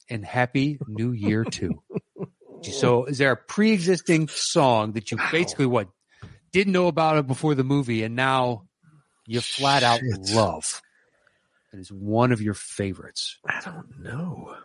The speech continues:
Speaker 2: I mean, Immigrant Song, I guess I'd heard.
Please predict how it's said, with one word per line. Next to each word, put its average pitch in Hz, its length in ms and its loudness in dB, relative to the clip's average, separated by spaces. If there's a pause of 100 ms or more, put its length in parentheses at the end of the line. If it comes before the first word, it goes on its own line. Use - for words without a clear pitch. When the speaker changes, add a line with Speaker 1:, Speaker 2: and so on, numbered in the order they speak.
(600)
Speaker 2:
I 147 60 -2
mean, 160 180 0
Immigrant 226 480 0
Song, 139 500 2 (720)
I 135 100 0
guess 160 380 0
I'd 233 160 2
heard. 247 400 0